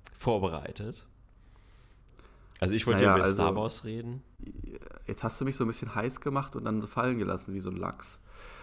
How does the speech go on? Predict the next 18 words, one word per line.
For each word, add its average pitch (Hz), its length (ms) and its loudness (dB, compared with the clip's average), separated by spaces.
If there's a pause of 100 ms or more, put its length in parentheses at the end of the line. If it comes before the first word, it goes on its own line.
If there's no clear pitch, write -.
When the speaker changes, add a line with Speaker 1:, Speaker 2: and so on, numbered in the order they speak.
(360)
Speaker 2:
Aber, 98 880 6 (240)
ähm, 92 380 -4 (920)
Speaker 1:
Ich - 80 -14
hab - 60 -6 (560)
Essensgerichte, - 1400 -2
Essensgerichte, - 840 -4 (240)
<laughs> - 240 -12
Essensgerichte, - 1080 -4 (760)
die 104 320 0
wir 131 60 8
als - 200 2
Kinder 117 300 4
nicht 107 180 -2
gemocht 95 400 0
haben 107 340 -2
und 90 180 -8
jetzt - 520 -4
aber 87 640 -2